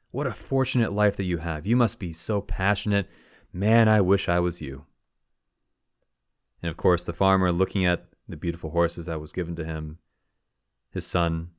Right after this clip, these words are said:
the farmland he's been gifted by God, and he replies to all the villagers,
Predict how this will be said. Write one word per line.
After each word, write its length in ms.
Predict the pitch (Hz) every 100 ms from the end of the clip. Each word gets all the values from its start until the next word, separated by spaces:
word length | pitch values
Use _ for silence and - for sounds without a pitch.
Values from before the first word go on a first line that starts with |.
| _ _ _ _ _ _ _ _
the 100 | 90
farmland 560 | - 90 87 80 80 80
he's 160 | 82
been 140 | 87 80
gifted 400 | 82 - 82 78
by 140 | 80
God, 380 | 76 78 78 78 _ _ _ _ _ _ _ _ _ _ _ _ _ -
and 80 |
he 40 | 87
replies 640 | 85 - 98 95 95 90
to 120 | -
all 140 | 87 87
the 80 | 82
villagers, 720 | 90 90 85 85 87 -